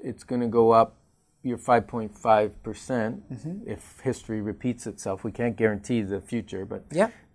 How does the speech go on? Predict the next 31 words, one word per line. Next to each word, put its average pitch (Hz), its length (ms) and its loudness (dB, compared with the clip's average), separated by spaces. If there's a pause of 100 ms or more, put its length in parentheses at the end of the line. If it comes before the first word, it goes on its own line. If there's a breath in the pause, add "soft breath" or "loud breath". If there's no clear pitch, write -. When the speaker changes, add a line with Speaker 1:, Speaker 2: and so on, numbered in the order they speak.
Speaker 1:
history 117 360 -4
is 95 100 -8
the 98 60 -8 (100)
best 104 180 2
indicator. 98 500 -4 (400)
So 117 160 -2
five 139 280 6
point 135 240 0
five 123 260 6
percent 120 480 -4 (320 soft breath)
on 110 140 -6
three 123 160 0
hundred 113 200 2
thousand, 107 440 2
that's, - 340 -8
uh, 110 240 -10
let's 120 240 -6
say 117 160 0
five 110 320 4
percent 98 380 -12
even. 98 180 -12
Let's 104 120 -6
Speaker 2:
Yeah, - 100 -6
Speaker 1:
round 104 180 -4
it 98 40 -4
Speaker 2:
let's 90 100 -8
move 160 260 0
Speaker 1:
down. - 20 -6
Speaker 2:
it 110 40 -6
down. 92 200 -8
Speaker 1:
Easy. 101 160 -10